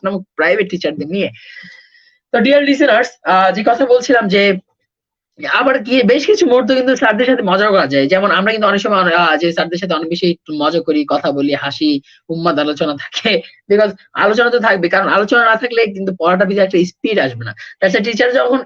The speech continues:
স্কুলে কলেজে পড়ায় তখন কিন্তু তারা অনেক বেশি আনন্দ উল্লাস নিয়ে হয়তো মাঝে মাঝে দু একটা জোকস, হয়তো মাঝে মাঝে কয়েকটা কথা, কথা, কয়েকটা কবিতা লাইন বা অন্যান্য কিছু নিয়ে কথা বলে, ঠিক না? That's why, আহ, প্রাইভেট টিচারও কিন্তু অনেক সময় অনেক মজা করে থাকে। যেমন একটা স্টুডেন্ট সে,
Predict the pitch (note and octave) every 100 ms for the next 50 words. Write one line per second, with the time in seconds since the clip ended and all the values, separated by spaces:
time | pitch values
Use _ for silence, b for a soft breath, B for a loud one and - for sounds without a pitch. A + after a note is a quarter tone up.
0 | G3+ - - C4 B3 G#3 G#3 G3+ G3+ G#3+
1 | G#3+ A#3 A3+ G#3 F3+ F#3+ F#3+ G3 A3+ -
2 | B B G3 G#3 A3 A3 G3+ G3 F#3+ G3+
3 | F#3+ F#3 F#3 F3+ F3 F#3 F#3 E3 E3 F3
4 | D3+ G3 F#3+ D3+ - D3+ F3 E3 F3+ D3
5 | E3+ E3 D#3 E3+ D#3+ C#3+ C#3+ C#3+ D3 D#3
6 | - E3+ D#3+ C#3+ D#3 D#3+ D#3 E3 - B
7 | B B G#3 A3+ A3+ A3 A3 G#3+ F#3 F#3
8 | D3 A#2+ A2+ A2+ G#3+ B3 - b b -
9 | F#3+ G3 B3 B3 - _ _ _ _ _
10 | _ _ _ F3 F3+ E3+ C#3+ A#3 C4+ C#4
11 | C#4 C4 B3+ A3+ G#3 G#3+ A3+ F#3+ F#3 D#3+
12 | E3 F3+ F#3 F3+ E3+ C3+ A2+ - B B
13 | G#3+ A3 G#3+ A3+ G3+ - A3+ A3+ G3+ G3+
14 | F#3+